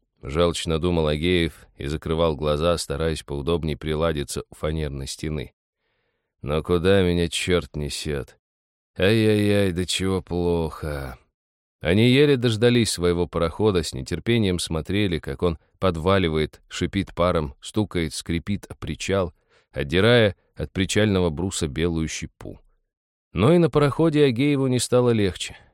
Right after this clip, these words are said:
Где-то внизу благодатно клокотало и бурлило,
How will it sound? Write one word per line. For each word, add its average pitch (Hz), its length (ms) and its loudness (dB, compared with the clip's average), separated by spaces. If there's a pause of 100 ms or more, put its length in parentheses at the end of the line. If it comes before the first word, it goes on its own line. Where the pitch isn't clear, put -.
(100)
Где-то 127 360 2
внизу 120 440 2
благодатно 92 720 2
клокотало 98 640 0
и 90 80 4
бурлило, 87 600 -2